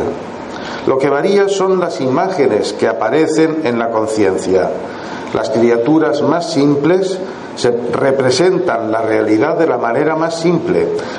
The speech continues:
Las criaturas con órganos sensoriales desarrollados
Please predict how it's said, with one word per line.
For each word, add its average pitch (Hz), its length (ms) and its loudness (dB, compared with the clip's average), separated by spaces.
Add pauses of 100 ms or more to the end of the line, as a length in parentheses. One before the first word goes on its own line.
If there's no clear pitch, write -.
Las 120 160 -2
criaturas 156 580 2
con 156 180 0
órganos 170 500 0
sensoriales 131 880 0 (1400)
desarrollados 143 1000 0